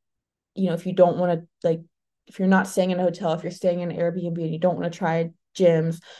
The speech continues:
you could always take dumbbells and bands with you, um, and, you know, do workouts that way, 'cause it's easy to travel. You can obviously take those if it's, like, on a road trip, it's a lot easier <laughs> versus trying to take dumbbells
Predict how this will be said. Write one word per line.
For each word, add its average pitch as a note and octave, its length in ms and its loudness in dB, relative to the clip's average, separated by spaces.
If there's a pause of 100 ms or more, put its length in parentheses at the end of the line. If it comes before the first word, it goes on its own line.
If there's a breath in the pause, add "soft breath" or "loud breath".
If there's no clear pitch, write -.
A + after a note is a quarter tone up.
(120 loud breath)
you - 40 -18
could A3+ 100 4
always G#3+ 200 4
take E3+ 300 -2
dumbbells F3 480 0
and F3 120 -6
bands E3 360 -6
with E3 280 -6
you, A#3+ 380 2 (320 loud breath)
um, E3 520 -2 (100)
and, F3 280 2
you F3+ 80 0
know, E3 120 0
do F#3 200 2
workouts E3 520 -2
that D#3 220 2
way, C3 120 0
'cause C3+ 140 -6
it's E3+ 160 -4
easy F#3+ 220 -2
to E3 60 -2
travel. D#3+ 380 -2
You E3+ 80 -2
can F3+ 100 -2
obviously E3+ 360 -4
take E3 260 0
those E3+ 220 -2
if E3 80 -6
it's, - 100 -8
like, F#3+ 160 -6
on G3 160 6
a E3 60 2
road D#3 260 2
trip, F#3+ 240 -8
it's - 200 -12
a F3 40 -2
lot G2 180 0
easier F#3 360 0
<laughs> - 40 -2
versus C4+ 440 4
trying - 340 -6
to - 80 -14
take F#3+ 180 0
dumbbells D#3 540 -2